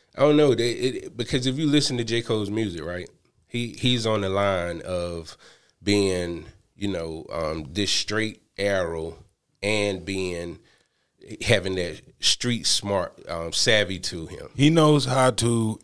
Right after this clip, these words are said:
Speaker 2: incorporate the content without endorsing it.
Speaker 1: And he makes, um, music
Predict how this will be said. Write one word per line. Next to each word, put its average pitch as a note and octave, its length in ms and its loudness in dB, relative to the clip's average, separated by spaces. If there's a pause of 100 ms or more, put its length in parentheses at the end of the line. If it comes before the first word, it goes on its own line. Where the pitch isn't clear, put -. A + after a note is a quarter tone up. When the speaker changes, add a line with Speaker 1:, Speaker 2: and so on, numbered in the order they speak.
Speaker 2:
incorporate A#2 920 2
the - 80 -6
content - 800 0 (400)
without A#2 640 2
endorsing F#2+ 800 2
it. - 60 -20 (1300)
Speaker 1:
And A2 140 4
he B2 160 4
makes, A2+ 500 0 (320)
um, F2+ 720 -4
music A#2+ 640 4